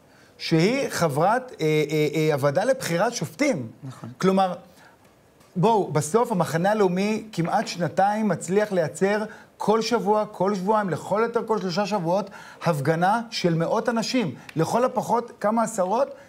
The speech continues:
Speaker 1: ועד למאות. והיו גם הפגנות של אלפי אנשים. בין אם זה בגורן, או בין אם זה בתל אביב, וזה הישג מדהים, כי כמו שאתה אמרת, בשמאל צריך להבין שהגרעין שמקבל משכורות,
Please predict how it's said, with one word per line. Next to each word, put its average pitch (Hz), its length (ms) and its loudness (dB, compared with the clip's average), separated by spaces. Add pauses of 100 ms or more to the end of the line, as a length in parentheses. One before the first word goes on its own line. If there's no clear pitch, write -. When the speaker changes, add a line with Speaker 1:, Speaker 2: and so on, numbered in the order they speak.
(140)
Speaker 1:
ועד 156 260 2
למאות. 233 360 0 (240)
והיו 175 140 6
גם 233 220 0 (120)
הפגנות 190 300 0
של 240 60 4
אלפי 220 400 0
אנשים. 156 460 -4 (360)
בין 185 140 4
אם 226 60 0
זה 196 120 2
בגורן, 202 640 0
או 151 60 -4
בין 196 280 0
אם 214 60 -4
זה 185 120 -2
בתל 175 260 -2
אביב, 151 340 -2 (340)
וזה 147 340 0 (100)
הישג 220 360 -2
מדהים, 196 320 0
כי 135 120 -8
כמו 214 180 -2
שאתה 233 200 -2
אמרת, 214 260 0 (480)
בשמאל 247 540 0 (260)
צריך 220 160 0
להבין 226 240 2
שהגרעין 175 800 0
שמקבל 170 540 -2
משכורות, 220 800 -2